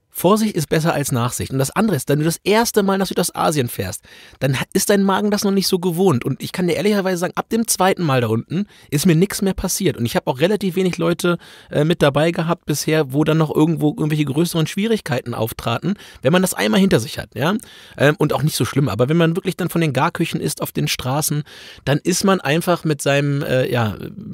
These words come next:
nordeuropäischen Magen noch nicht so vorbereitet auf das, was auf einen zukommt. Ab dem zweiten Mal gar kein Problem. Also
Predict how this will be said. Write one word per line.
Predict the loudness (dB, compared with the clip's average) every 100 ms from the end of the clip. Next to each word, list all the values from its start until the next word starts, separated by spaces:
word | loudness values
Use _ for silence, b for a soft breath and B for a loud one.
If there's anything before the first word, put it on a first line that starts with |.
| -8 -4 2
nordeuropäischen | 2 4 4 4 4 4 4 2 2 0 2
Magen | 2 2 0 2
noch | 2 4
nicht | 2 2
so | -2
vorbereitet | 0 0 0 2 0 0 -4
auf | -2
das, | 0 0
was | -2 -2
auf | -2
einen | 0
zukommt. | -2 -2 -2 -4 B B B B B
Ab | -2
dem | 0 0
zweiten | 2 2 2
Mal | 2 4 2 -2 -8
gar | -2 0 0
kein | -2 -2
Problem. | -2 0 0 0
Also | 0 2 2